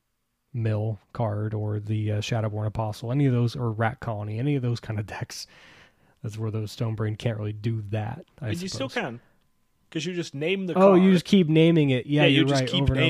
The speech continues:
Speaker 2: naming
Speaker 1: again.
Speaker 2: it. You could just only grab four. You can only grab four. That's the restriction, because it can name basics. And if you go
Speaker 1: Mm-hmm.
Speaker 2: against mono blue and you play this on two and on three you name islands, you just win the game. <laughs> So
Speaker 1: Yeah.
Speaker 2: <laughs> that's why they put that restriction on.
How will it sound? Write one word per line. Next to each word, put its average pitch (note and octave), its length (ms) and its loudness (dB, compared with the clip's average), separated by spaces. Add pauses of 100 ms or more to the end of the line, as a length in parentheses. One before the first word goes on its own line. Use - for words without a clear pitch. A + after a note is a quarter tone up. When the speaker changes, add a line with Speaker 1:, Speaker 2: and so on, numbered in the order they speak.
Speaker 2:
naming A2+ 100 -2
Speaker 1:
again. A#2 120 -4
Speaker 2:
it. G2 60 -10
You A#2 80 -8
could B2 120 -8
just C3 120 -6
only B2 200 -6
grab B2 380 -6
four. F2 240 -12
You D3+ 120 -8
can F3+ 120 -4
only F#3+ 160 -2
grab C#3+ 420 -4
four. F#2 580 -10
That's B2 200 -8
the C3+ 80 -8
restriction, C3 500 -6
because A#2+ 260 -10
it B2+ 100 -10
can A#2+ 200 -6
name A#2 280 -4
basics. A2 640 -8 (320)
And A#2 60 -4
if A#2 100 -6
you D3+ 80 0
go C#3+ 140 2
Speaker 1:
Mm-hmm. C3 80 4
Speaker 2:
against A#2+ 220 -2
mono A#2+ 300 -2
blue G#2+ 240 -4
and B2+ 100 -8
you A#2 80 -8
play A#2+ 180 -4
this A2+ 160 -8
on A#2 100 -12
two A2+ 220 -6
and A#2+ 80 -6
on G#2+ 100 -12
three G#2+ 200 -10
you A2+ 140 -6
name G2+ 180 -8
islands, G#2+ 480 -8
you A2 60 -12
just G2+ 180 -14
win G#2 140 -8
the G2 100 -10
game. G#2 380 -8
<laughs> - 40 -20 (460)
So D3 280 0
Speaker 1:
Yeah. B2+ 280 2
Speaker 2:
<laughs> - 340 2
that's F#3 280 2
why D3+ 140 4
they C3+ 80 2
put - 300 -8
that C#3 180 -2
restriction B2 640 -10
on. A#2+ 180 -12